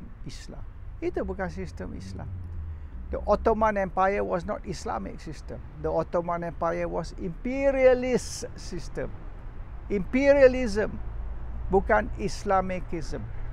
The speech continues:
Dan Ottoman tidak paksa kita masuk Islam. Dia cuma nak takluk negara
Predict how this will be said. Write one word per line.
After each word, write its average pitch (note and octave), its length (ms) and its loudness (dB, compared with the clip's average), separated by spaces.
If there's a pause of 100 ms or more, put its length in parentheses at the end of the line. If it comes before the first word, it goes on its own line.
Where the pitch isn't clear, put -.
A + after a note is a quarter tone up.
(720)
Dan G3 400 6 (960)
Ottoman B3+ 480 2
tidak G3+ 320 -2
paksa F3 320 -2
kita D#3 240 -4
masuk - 320 -6
Islam. A#3 480 -6 (160)
Dia F3+ 240 0
cuma G3 320 -4
nak - 240 -4
takluk - 400 -4
negara E3 480 -4